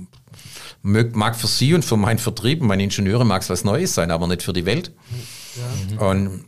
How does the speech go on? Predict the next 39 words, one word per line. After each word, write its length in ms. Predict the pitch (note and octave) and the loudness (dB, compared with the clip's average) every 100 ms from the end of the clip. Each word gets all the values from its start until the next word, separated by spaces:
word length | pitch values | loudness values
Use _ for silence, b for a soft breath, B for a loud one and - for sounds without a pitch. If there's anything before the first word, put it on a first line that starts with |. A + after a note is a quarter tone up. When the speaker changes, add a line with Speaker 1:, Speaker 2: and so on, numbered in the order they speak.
| - | -2
Speaker 1:
er 100 | A#2 | 0
hat 80 | A#2+ | 4
mir 80 | |
dann 300 | - G2 G2 | 4 2 -2
ein 40 | A#2 | -4
paar 180 | G#2 D3+ | 0 4
Mal 160 | F#3+ | 2
versucht 360 | - - C#3 - | 0 -2 -2 -2
zu 80 | G2 | -2
erklären, 300 | E2+ G2 C#3+ | 0 0 0
dass 140 | A#2 | 0
das 160 | - F3+ | -2 -4
was 180 | - | -4
Tolles 360 | - C3+ F3 - | 0 2 2 -2
ist. 260 | A#2+ - - | -2 -4 -4
Und 120 | F2+ | -6
ich 80 | - | -4
hab 120 | - | -6
gesagt, 240 | - F#2+ D#2+ | -4 -6 -2
„Ja, 140 | E2+ | 0
ja, 180 | G#2 E3+ | 2 2
für 140 | E3 | 0
die 80 | F2+ | -2
Branche 400 | F2 F2+ D#3+ A#2 | 0 0 0 0
mag 220 | F#2+ - | -4 -6
das 100 | B2 | -6
schon 160 | B2+ C#3+ | -4 -2
was 140 | C#3+ | -2
Tolles 280 | A#2 D#3 F#3 | 0 0 0
sein. 200 | G#2 F2 B B B B B - | -2 -2 B B B B B -4
Aber 220 | G2+ F#2+ | -2 0
wir 140 | F#2+ D#2+ | 0 0
haben 240 | E2+ C3 | 0 0
keinen 360 | - G2 A2 D3+ B B | 0 0 2 0 B B
Ventilatorenkanal. 1040 | G#2 G2+ B2 B2 C3+ E3 - B2+ F2+ E2+ E2+ | -4 -2 -2 0 2 2 2 2 2 0 -2
Wir 160 | F2+ | -2
haben 180 | F2+ G#2 | 0 0
einen 100 | G2+ | -2
Imagekanal 800 | E2 E2 G2 - A#2+ B2 D#3+ | -4 -4 -4 2 4 6 4